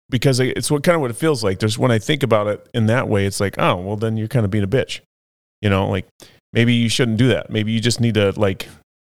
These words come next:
be the, be, like, be stronger, focus on it,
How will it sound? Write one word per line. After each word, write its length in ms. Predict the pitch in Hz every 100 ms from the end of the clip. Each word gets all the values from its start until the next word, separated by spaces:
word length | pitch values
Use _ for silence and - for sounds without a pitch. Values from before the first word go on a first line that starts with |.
| _ _ _ _ _ -
be 140 | 127 120
the, 260 | 117 104 104
be, 180 | 120
like, 320 | 110 107 101 117 - _ _ _ _
be 140 | 117 135
stronger, 600 | - 143 107 104 131 156 _ _ _ _ _ _ _
focus 340 | 135 139 139 -
on 200 | 92 95
it, 120 | -